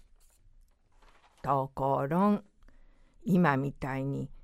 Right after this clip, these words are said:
車で行ける広い道があるわけじゃなし、曲がりくねった細い坂道の草ぼうぼう、一歩足をすべくらかしゃ大変だ。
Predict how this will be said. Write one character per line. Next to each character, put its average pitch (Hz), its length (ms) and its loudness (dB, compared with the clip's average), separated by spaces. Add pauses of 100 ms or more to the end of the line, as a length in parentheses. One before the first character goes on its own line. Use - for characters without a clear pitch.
(340)
車 180 520 4
で 180 200 4
行 175 100 0
け 185 160 0
る 185 140 4
広 190 600 0
い 202 220 4
道 202 200 -4
が 196 120 2
あ 254 80 2
る 240 120 2
わ 190 140 2
け 180 160 -4
じ 175 120 -2
ゃ 170 100 -2
な 214 220 2
し、 - 280 -8 (680)
曲 139 320 0
が 180 180 4
り 180 200 2
く 165 200 -6
ね 160 140 0
っ 160 60 -6 (160)
た 123 120 -8
細 - 840 -4
い 226 80 2
坂 175 360 -2
道 175 160 0
の 156 280 -8
草 - 340 0
ぼ 233 320 4
う 226 40 2
ぼ 214 280 2
う、 - 60 -20 (680)
一 214 200 2
歩 - 340 4
足 185 300 6
を 214 180 6
す 190 220 -6
べ 240 160 6
く 247 100 -4
ら 226 160 4
か 202 140 -2
し - 120 -8
ゃ 143 220 -4
大 160 500 0
変 349 360 -6
だ。 320 260 -2